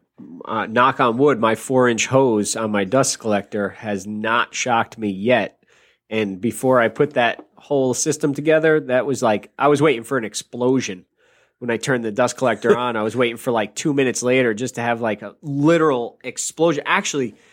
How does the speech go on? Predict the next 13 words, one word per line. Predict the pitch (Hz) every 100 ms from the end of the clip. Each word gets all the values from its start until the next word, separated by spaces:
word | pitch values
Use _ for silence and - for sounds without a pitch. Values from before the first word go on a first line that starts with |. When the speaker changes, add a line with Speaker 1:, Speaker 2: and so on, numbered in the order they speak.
| _ _ _ -
Speaker 1:
I | 131
did | 131 - 156 151
scare | - - 143 139
the | 107
hell | 104 131 147
out | 120
of | 104
myself | 98 - 117 104 104 - _ _ _
when | 135 131
the | 107
bag | 92 - 123 135 135 113
blew | 120 120 104
off. | 92 90 90 -